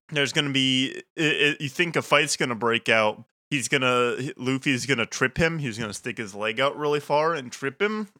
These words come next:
And when he, like, face plants and hits the ground, it causes, like, a giant forest to sprout up.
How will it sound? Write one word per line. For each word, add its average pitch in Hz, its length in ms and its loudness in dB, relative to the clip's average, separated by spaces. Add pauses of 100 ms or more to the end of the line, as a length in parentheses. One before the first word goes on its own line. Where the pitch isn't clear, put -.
And 127 160 -6
when 131 80 -2
he, 123 80 -4
like, 120 180 2
face 143 400 2
plants 127 360 2
and 110 100 -8
hits 123 200 -4
the 127 100 -6
ground, 117 500 2 (320)
it - 100 -6
causes, 123 380 2
like, 127 140 4
a 113 80 2
giant 131 560 0
forest 139 500 -2
to 190 80 -6
sprout 180 380 0
up. 202 180 0